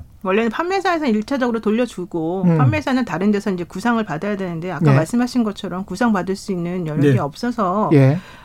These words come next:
Speaker 1: 안 될 것 같고요.
Speaker 2: 예.
Speaker 1: 지금, 어, 전체적으로 이 조지만 각 회사별로 따지게 되면 몇 천억의 손실이거든요. 근데
Speaker 2: 예.
Speaker 1: 그 정도를 전부 다 지금 대손 처리해가지고 할 수 있겠느냐, 이제 이런
Speaker 2: 음.
Speaker 1: 문제가 남는 거겠죠.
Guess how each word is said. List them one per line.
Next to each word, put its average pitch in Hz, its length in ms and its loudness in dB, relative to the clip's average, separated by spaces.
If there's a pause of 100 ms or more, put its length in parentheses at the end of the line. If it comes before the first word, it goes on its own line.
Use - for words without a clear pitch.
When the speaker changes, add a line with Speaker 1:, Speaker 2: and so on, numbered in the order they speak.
Speaker 1:
안 156 140 -2
될 262 100 0
것 285 120 -4
같고요. 185 520 -4
Speaker 2:
예. 139 140 6
Speaker 1:
지금, 208 280 0 (300)
어, 165 240 -4
전체적으로 277 520 2
이 208 200 2
조지만 220 720 0
각 185 260 -8
회사별로 339 480 0
따지게 277 360 -4
되면 214 260 0
몇 156 140 -2
천억의 202 1000 -2
손실이거든요. 196 880 -2
근데 143 140 4
Speaker 2:
예. 123 160 4 (200)
Speaker 1:
그 208 100 0
정도를 254 260 2
전부 208 300 2
다 240 80 4
지금 208 140 0
대손 214 240 -2
처리해가지고 185 680 -2
할 220 140 -6
수 - 140 -10
있겠느냐, 175 680 -2
이제 143 120 -10
이런 - 180 6
Speaker 2:
음. 214 40 8
Speaker 1:
문제가 175 240 0
남는 147 300 -6
거겠죠. - 380 -12